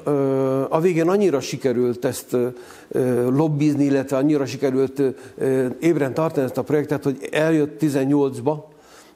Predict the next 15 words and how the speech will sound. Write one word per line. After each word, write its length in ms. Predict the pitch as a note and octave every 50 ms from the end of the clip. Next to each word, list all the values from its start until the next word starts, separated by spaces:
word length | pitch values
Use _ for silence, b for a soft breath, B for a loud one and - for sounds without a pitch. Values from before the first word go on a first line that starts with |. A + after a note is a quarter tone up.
| B _ -
eljött 440 | - D3+ D3+ C#3+ C#3 C#3 C#3 - D#3+
Érmelyfávára 960 | D#3 C#3+ C#3 C3+ C3 B2+ B2+ C#3 C3+ C3 C3 B2+ B2+ B2 B2 A#2+ A#2+ A2+ -
a, 360 | B2+ B2 A#2+ A#2+ A#2+ A2+ A2 - B B B B B B B B
a 140 | - C3+ C3+
Nemzeti, 580 | C#3 D#3+ D#3 B2+ C#3 C3+ C3+ C#3 C3 C3 B2+ -
ö, 600 | - C#3+ C3 C3 B2+ B2 B2 A#2+ A#2+ B2 A#2+ C3 B2+
Fejlesztési 920 | A2+ - D3+ C#3+ C#3+ C3+ - - C#3 C3 A#2+ - - C3+ C3 B2+ B2 B2 B B B B B B
Alapnak 680 | - D3 D3 C#3 B2 - A2 A2 B2 C3+ B2+ A#2+ -
a, 220 | C3 A#2+ A#2 A2+ A2
a 540 | - - - B2+ B2 A#2+ A2+ A2+ A2+ A2+ A2 - _ _ _ _ - - - B B B B B B
igazgatóasszonya, 880 | B D3 D3 D3 D3 C3 D#3 D3 D3 E3 D#3+ D#3 - F3 E3+ E3+ E3 E3
a 120 | - D3
Csénérek 420 | C3+ - D#3+ D3+ C#3+ C#3+ C3+ A2+ A#2
a 160 | B2+ B2+ A#2+ C3
igazgatóasszonya, 920 | D3 C3+ D3+ C#3+ B2 B2+ A#2+ D3 D3+ D#3 D#3 - D3 D3 D3 C#3 C3+